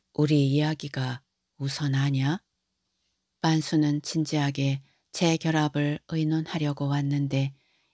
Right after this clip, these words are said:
일에만 열중하는 은솔이가 못마땅하다. 전화하고 오지. 바쁜데 와놓고선 왜 명령조야? 당신이 뭔데? 당신이 내 남편이야? 아니잖아.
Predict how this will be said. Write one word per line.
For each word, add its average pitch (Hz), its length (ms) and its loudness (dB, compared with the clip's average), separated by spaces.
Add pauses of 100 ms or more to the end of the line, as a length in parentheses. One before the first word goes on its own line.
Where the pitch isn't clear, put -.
일에만 156 540 0
열중하는 147 640 0
은솔이가 139 640 -2 (400)
못마땅하다. 151 1000 0 (840)
전화하고 180 680 2
오지. 139 600 0 (300)
바쁜데 147 840 2
와놓고선 139 800 -2 (360)
왜 165 160 6
명령조야? 151 880 0 (500)
당신이 190 460 4
뭔데? 151 680 2 (600)
당신이 180 440 2
내 151 160 4
남편이야? 156 720 0 (480)
아니잖아. 147 880 4